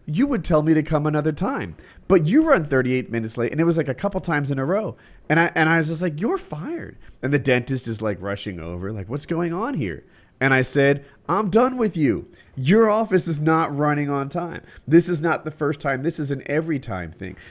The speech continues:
I'm p-, choosing appointments around how late you're going to be when you see me." I called in advance this time. I called in advance and said, "Hey, you always run late. How you running today?"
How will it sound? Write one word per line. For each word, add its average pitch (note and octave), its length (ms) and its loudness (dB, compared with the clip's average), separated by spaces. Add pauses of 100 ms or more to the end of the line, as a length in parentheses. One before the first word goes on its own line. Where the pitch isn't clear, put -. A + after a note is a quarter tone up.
I'm D3+ 160 0
p-, - 120 -6
choosing A#3 560 -4
appointments B2 760 -4
around C3+ 360 -4
how D#3+ 280 -4
late D3+ 400 0
you're A#2 100 -2
going A2 300 -2
to A2 80 -6
be D3+ 260 -2
when A2 200 -4
you G2+ 100 -6
see F#3 280 -8
me." G2+ 200 -6 (340)
I - 80 -4
called F#3+ 380 -4
in C3 100 -4
advance B2 540 -6
this F#2+ 200 -12
time. F2 300 -14 (260)
I D3+ 120 2
called F#3 260 2
in F#3 60 2
advance E3+ 420 -2
and A2 140 -6
said, A2+ 360 0 (220)
"Hey, F#3+ 440 2 (1000)
you F3+ 220 -2
always E3 280 -2
run A2 200 -6
late. F#2 300 -4 (220)
How - 160 -8
you A2+ 160 -6
running A2+ 320 -6
today?" G2 440 -6